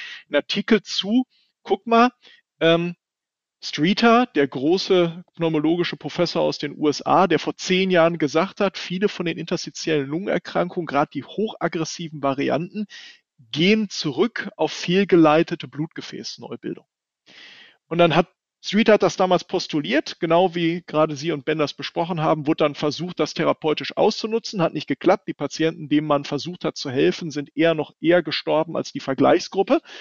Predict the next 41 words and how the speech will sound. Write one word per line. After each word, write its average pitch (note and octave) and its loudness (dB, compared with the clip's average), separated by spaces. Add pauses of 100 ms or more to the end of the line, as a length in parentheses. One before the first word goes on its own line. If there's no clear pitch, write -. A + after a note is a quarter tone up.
(320)
Und D#3 -2
dann E3+ 6
lag D3 8 (140)
die F#3 -4
Theorie D3+ -4
mal D#3+ 2
brach. E3 2 (160)
Und, D3 -6
ähm, D3 -2 (300)
dann D3+ 4
waren D3+ 8
wir E3 2
technisch F#3 -2
aber D3 -2
doch D#3 -6
erheblich C3+ -4
weiter. F3 6
Und D3 2
dann C3+ 0
haben D#3 0
wir D3+ 2 (100)
sicher, E3 -2 (160)
wie - -8
gesagt, C#3+ 0
eine D3 -2
unserer C#3 -2
besten D3+ -2
Arbeiten, D#3+ 4
wo C#3+ -4
wir C#3 -2
auch - -4
das - -10
Editorial F3+ 2
bekommen D#3 -4
haben D#3 -2
und C3 -8
ich - -14
glaube D#3+ 0
auch C3 -8
das - -12
Titelblatt, - 0